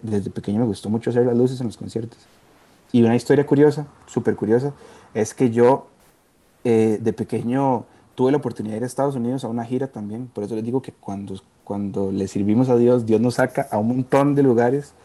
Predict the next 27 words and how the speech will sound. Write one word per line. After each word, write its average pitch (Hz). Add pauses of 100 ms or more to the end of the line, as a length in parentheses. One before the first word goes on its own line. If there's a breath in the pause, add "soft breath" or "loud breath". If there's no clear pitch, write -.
(540 loud breath)
eh, 104 (300)
a 101
pura 123
providencia 110
de 104
él, 110
de 101
verdad. 95 (500 soft breath)
Nos 113
da 107
la 120
oportunidad 131
de 127
ir 127
a 131
Estados 139
Unidos 139
como 107
por 101
un 110
mes 156
a 107
una 113
gira 151
con 104
un 107
grupo, 147